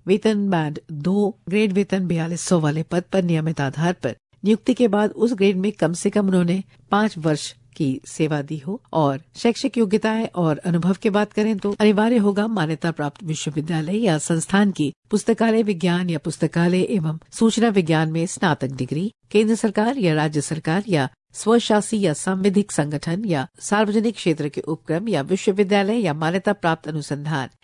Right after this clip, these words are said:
या शैक्षिक संगठन में पुस्तकालय में दो वर्ष का व्यावसायिक अनुभव। वांछनीय होगा मान्यता प्राप्त विश्वविद्यालय या संस्थान की पुस्तकालय विज्ञान या पुस्तकालय एवं सूचना विज्ञान में मास्टर्स की डिग्री हो,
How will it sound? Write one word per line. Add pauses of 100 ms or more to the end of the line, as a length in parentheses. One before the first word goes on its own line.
(100)
या
शैक्षिक
संगठन
में
पुस्तकालय
में
दो
वर्ष
का (340)
व्यावसायिक (100)
अनुभव। (260)
वांछनीय
होगा
मान्यता
प्राप्त
विश्वविद्यालय
या (240)
संस्थान
की
पुस्तकालय
विज्ञान
या
पुस्तकालय (100)
एवं (260)
सूचना
विज्ञान
में
मास्टर्स
की
डिग्री
हो,